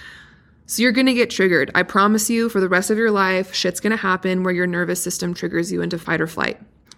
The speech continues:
You, this is not a podcast telling you how to get away from that, because you'd just be staying in your house for the rest of your life and never doing anything. And we don't want that. I want you to have a happy, fun experience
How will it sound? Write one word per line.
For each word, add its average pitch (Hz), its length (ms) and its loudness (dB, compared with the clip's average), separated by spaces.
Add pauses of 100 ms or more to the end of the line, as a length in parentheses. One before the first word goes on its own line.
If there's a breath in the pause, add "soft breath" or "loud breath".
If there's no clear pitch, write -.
(300)
You, 214 160 2
this 220 360 2
is 214 200 2
not 202 320 4
a 202 120 -4
podcast 180 480 0
telling 175 280 -2
you 175 100 2
how 170 180 2
to 170 60 0
get 165 140 0
away 160 240 2
from 180 200 -2
that, 190 220 0
because 175 260 0
you'd 175 160 -2
just 175 200 -2
be 180 160 -2
staying 165 320 0
in 160 100 0
your 160 100 -4
house 165 240 -2
for - 120 -6
the 165 80 0
rest 165 180 -2
of - 80 -6
your 156 80 2
life 156 240 0
and 98 80 -4
never - 220 -2
doing 98 280 -2
anything. - 500 -6 (260 loud breath)
And 190 100 2
we 196 60 4
don't 254 100 2
want 339 180 2
that. - 220 -4 (280 loud breath)
I - 40 -2
want 247 180 0
you 302 60 0
to 226 80 0
have 180 200 0
a 180 40 -2
happy, 175 440 -2
fun 170 440 -2
experience 170 800 -4